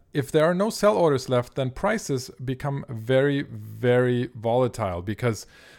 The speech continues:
um, if you only have ten left and they are s-,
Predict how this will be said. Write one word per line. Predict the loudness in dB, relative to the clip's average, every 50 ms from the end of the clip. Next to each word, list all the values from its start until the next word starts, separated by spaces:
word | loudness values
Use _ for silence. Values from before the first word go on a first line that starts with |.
| _ _ -6
um, | -4 -2 0 0 -2 -2 -4 -6 -6
if | -8 -6 -2
you | 0 0
only | 2 2 2
have | 0 -2 -2 -4
ten | -2 -2 -2 0
left | 4 4 4 4 4 0 -4 -14 -10
and | -6 -4 -2
they | 0 0
are | 2 2 0 0
s-, | -2 -6 -12 -16 -18